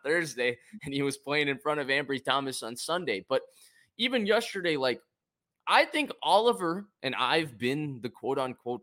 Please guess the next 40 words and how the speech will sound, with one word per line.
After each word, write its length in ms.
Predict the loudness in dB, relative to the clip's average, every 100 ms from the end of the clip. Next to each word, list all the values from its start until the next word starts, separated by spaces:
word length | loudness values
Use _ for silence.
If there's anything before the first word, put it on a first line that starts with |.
| -4
Oliver 460 | -2 -2 -4 -8
hater, 460 | -6 -8 -6 -10 -12 -12
a 80 | -8
detractor 640 | -8 -6 -2 -2 -2 -8
for 220 | -6 -6
sure, 480 | -6 -6 -4 -4 -4 _ _ _
from 180 | 0 2
the 80 | 4
moment 340 | 2 0 0
they 120 | -2 -4
signed 340 | -2 -4 -4
him. 160 | -6 -8
I 280 | _ _ -14
think 140 | -12
he's 180 | -8 -8
steadily 440 | -2 -2 -2 -2 -4
improving. 600 | -6 -6 -4 -2 -4 -6
He 140 | -10
plays, 440 | -10 -4 -2 -2 -6
he's 180 | -12
playing 360 | -8 -6 -6 -4
better. 440 | 0 2 2 -4 -6 _ _ _
There's 240 | -2 -2 2
moments 420 | 4 6 4 0
he 120 | -2
gets 220 | -2 -2 -4
beat. 340 | -4 -2 -2 0
I 80 |
think 200 | 0 0 -2
specifically, 720 | -4 -2 -2 -2 -4 -2 0
like, 220 | 0 -2
for 100 | -8
example, 460 | -4 -4 -2 -2
when 140 | -4 -2
they 120 | -2
had 220 | 2 0
him 100 | 0
in 140 | -2 0
man, 300 | 2 2 2
having, 400 | 0 0 -2